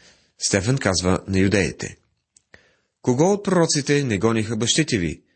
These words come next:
а още избиха ония, които предизвестиха за идването на този праведник,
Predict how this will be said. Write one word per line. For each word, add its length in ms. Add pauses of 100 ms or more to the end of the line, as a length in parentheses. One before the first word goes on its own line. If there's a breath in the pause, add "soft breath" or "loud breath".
(180)
а 120
още 260
избиха 440
ония, 340
които 380
предизвестиха 760
за 100
идването 400
на 120
този 260
праведник, 680